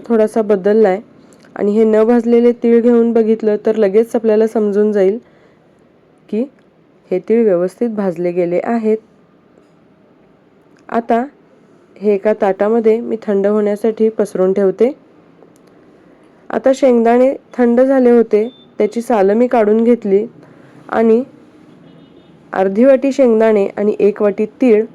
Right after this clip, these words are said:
मी इथे बारीक करून घेते. छान तेल सुटलंय, त्याचा व्यवस्थित अशा प्रकारे मूठ बनतीये. इथे मी मिश्रण जास्त बारीक केलेलं नाही आहे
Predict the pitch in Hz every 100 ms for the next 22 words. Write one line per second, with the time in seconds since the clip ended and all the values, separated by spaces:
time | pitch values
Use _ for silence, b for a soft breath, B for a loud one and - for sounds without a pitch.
0 | - - - _ - - - - 196 262
1 | - - _ - 185 220 202 175 170 -
2 | 196 208 208 220 202 208 262 B B B
3 | B - 208 226 240 240 233 233 247 226
4 | 214 226 254 _ 202 196 208 196 202 226
5 | - 233 226 _ - _ - 202 214 214
6 | 208 208 214 214 220 214 214 196 190 185
7 | 226 - - _ - B B B B -
8 | 226 220 262 269 240 233 226 - 226 233
9 | 226 220 240 226 208 208 - 220 202 208
10 | 214 214 214 180